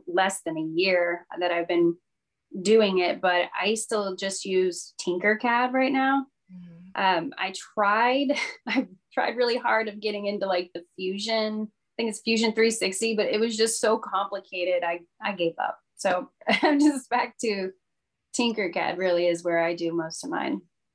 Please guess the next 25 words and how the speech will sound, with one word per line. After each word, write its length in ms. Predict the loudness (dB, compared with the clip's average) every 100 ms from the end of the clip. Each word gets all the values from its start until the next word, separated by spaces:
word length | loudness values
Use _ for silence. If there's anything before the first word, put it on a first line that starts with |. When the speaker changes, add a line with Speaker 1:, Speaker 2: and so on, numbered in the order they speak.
| _
Speaker 2:
That's 240 | -10 -10 -8
me 140 | -8
too. 260 | -6 -6 -4
I 220 | 2 2
even 200 | 4 2
bought 240 | 2 2
Skillshare 760 | 0 -6 -6 -4 -4 -2 -4 -8 _
thinking 300 | -6 -4 -2
I 120 | -2
was 140 | -2 -6
gonna 180 | -10 -10
teach 280 | -10 -8 -6
myself 640 | -6 -4 -4 -4 -6 -12 -10
Fusion 340 | -8 -6 -8
three 160 | -6 -8
sixty, 560 | -8 -12 -12 -10 -10
and 300 | -10 -14 -18 -20 -20 -20 -20 _ -12
let's 140 | -10
just 160 | -10 -6
say 120 | -4
I 120 | -2
bought 260 | -2 -4 -6
it 160 | -8 -10
in 120 | -14
October 560 | -14 -14 -14 -14 -12